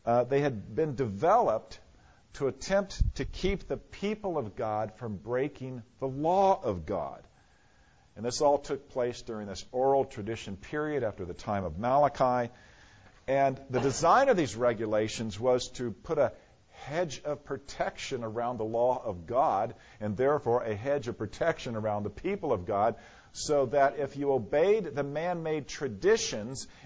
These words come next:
it would make sure that you didn't violate the law of God. That was the intent.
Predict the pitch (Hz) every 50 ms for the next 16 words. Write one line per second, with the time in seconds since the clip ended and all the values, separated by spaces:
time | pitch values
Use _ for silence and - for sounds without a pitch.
0 | - 127 147 151 143 135 139 165 170 170 - - - 175 175 170 156 143 - -
1 | 151 135 113 95 - - 170 202 214 175 165 151 117 - - 147 156 180 185 180
2 | 156 143 139 135 - 127 120 127 139 139 147 147 147 151 139 123 117 101 143 175
3 | 226 269 262 175 95 69 - - - _ _ _ _ - 95 123 135 175 180 165
4 | 175 147 165 170 170 170 - - - 214 240 165 110 - - -